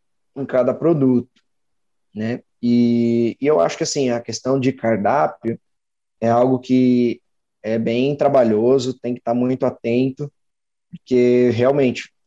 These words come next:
ter perdas é, é algo que a gente não dá pra ter nesse momento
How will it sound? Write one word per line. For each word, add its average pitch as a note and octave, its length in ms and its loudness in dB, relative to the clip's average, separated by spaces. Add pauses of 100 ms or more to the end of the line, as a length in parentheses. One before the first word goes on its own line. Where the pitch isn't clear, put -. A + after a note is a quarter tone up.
(120)
ter A#2 80 -4
perdas A#2+ 540 0
é, A#2+ 260 2
é A#2 40 4
algo A2+ 380 -2
que - 80 -6
a A#2+ 40 -4
gente A#2 280 -8
não A#2+ 260 -2
dá B2+ 120 2
pra B2+ 160 0
ter B2+ 260 0
nesse B2+ 220 -2
momento B2 600 -2